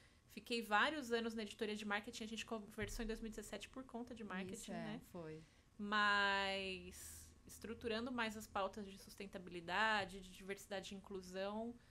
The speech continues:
Speaker 1: quando a gente criou a editoria de E S G dentro da Exame há cerca de três anos, logo após ali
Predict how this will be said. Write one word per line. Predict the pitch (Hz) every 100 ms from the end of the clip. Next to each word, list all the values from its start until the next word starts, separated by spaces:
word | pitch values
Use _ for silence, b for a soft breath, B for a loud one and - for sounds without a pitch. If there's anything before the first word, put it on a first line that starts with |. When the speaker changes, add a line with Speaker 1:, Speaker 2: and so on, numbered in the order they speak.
| B -
Speaker 1:
quando | 214 220
a | 220
gente | 220 -
criou | - 202 220
a |
editoria | 233 - - 196
de | 202 202
E |
S | 196 196
G | 185 180
dentro | 185 180 180
da | 175
Exame | 175 185 180
há |
cerca | - 180 -
de | 180
três | 185 185 175 175 175
anos, | 190 208 202
logo | 190 185
após | 190 190 175 180
ali | 170 175 170